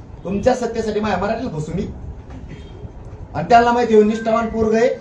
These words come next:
हे समाजाला मायबाप मानलं, हे हरामखोर पोरग हे बदलू शकत नाही, याचा गेम करा. म्हणून तुम्हाला बैठक घेऊन त्याशी सांगितलं मराठा समाजाला, हे गेम करणार आहेत. आणि गेमाला फेमाला भेट नाही हो.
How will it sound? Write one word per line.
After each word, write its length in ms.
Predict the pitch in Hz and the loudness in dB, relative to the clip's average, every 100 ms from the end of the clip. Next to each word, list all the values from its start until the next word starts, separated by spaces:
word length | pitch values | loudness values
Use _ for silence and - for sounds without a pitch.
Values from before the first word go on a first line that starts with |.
| - - - - | -10 -18 -16 -10
हे 100 | 147 | -4
समाजाला 380 | 196 214 202 196 | -2 0 2 2
मायबाप 380 | 202 196 202 | 2 0 -2
मानलं, 220 | 196 202 220 | -2 0 2
हे 280 | 165 196 214 | 2 0 -2
हरामखोर 460 | 147 180 180 202 | -2 -4 -2 -4
पोरग 280 | - 190 190 | -4 -4 -4
हे 100 | 175 | -4
बदलू 300 | 147 175 185 | -2 -2 0
शकत 300 | - - 123 | -2 -4 -6
नाही, 880 | - - - - - - - - - | -8 -14 -16 -16 -16 -18 -16 -12 -8
याचा 180 | 156 175 | -4 0
गेम 300 | 156 190 170 | 4 4 2
करा. 160 | 120 - - - - - - - - - - - - | -4 -6 -12 -16 -18 -18 -18 -16 -16 -16 -18 -18 -10
म्हणून 260 | 135 196 | -8 -4
तुम्हाला 220 | 220 220 226 | 0 2 4
बैठक 260 | 254 254 | 4 2
घेऊन 200 | 220 240 | 0 0
त्याशी 180 | 254 220 | 0 0
सांगितलं 440 | 208 233 240 233 | 0 0 0 -2
मराठा 280 | 233 226 220 | 0 0 0
समाजाला, 380 | 208 208 196 180 175 - - - - | -2 -2 0 -2 -4 -10 -16 -14 -8
हे 60 | 175 | 4
गेम 240 | 208 196 | 4 4
करणार 260 | 190 175 151 | 2 0 -2
आहेत. 140 | 151 - - | -4 -8 -10
आणि 120 | 127 | -4
गेमाला 340 | 131 202 208 180 | -2 0 0 0
फेमाला 300 | 180 202 151 | -2 0 2
भेट 260 | 185 180 | 0 0
नाही 120 | |
हो. 60 | 214 | -2